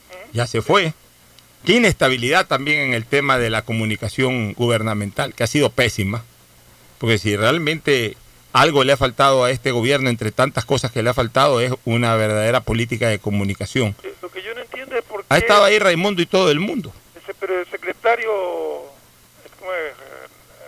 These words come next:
Speaker 2: Juan Sebastián Roldán, eh, dice que va a haber una reestructuración prácticamente del gabinete. No sé, faltando diez meses de gobierno,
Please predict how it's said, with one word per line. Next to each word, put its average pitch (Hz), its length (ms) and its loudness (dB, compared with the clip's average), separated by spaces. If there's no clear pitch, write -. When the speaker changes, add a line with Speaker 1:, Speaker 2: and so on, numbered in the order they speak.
Speaker 2:
Juan 143 120 -16
Sebastián 165 300 -6
Roldán, 180 380 -2
eh, - 640 -16
dice - 380 -8
que 175 140 -4
va 170 120 0
a - 20 4
haber 190 200 -4
una 190 140 -6
reestructuración 165 880 -10
prácticamente 170 600 -8
del 147 100 -6
gabinete. 131 560 -14
No 147 100 -20
sé, 226 240 -12
faltando 170 420 -8
diez 170 200 -14
meses 170 240 -12
de 156 80 -6
gobierno, 147 500 -10